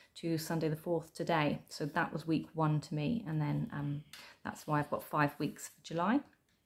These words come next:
I don't know where the thirty-first of July ends, but twenty-sixth to the thirty-first is how that one finishes. And I do like to pull, um, a couple of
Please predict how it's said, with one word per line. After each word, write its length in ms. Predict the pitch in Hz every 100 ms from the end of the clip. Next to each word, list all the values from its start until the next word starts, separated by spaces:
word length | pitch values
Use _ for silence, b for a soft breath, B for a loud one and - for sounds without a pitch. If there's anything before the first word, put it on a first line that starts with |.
| _ _ - - - - -
I 120 | 160
don't 180 | 185 190
know 60 |
where 180 | 175 175
the 100 | 165
thirty-first 680 | - 180 160 - - 165 -
of 80 | 156
July 300 | 160 160 165
ends, 280 | 175 180 -
but 220 | 160 -
twenty-sixth 500 | 175 165 160 - -
to 60 |
the 60 | 160
thirty-first 640 | 160 156 156 - 156 -
is 100 | 156
how 140 | 156 151
that 120 | 156
one 200 | 160 156
finishes. 500 | 160 165 - 254 254 B B B B B
And 120 | 180
I 40 | 175
do 140 | 196
like 160 | 185 -
to 80 |
pull, 380 | - 175 165 165
um, 220 | 160 160
a 60 | 165
couple 280 | 160 170
of 100 | 160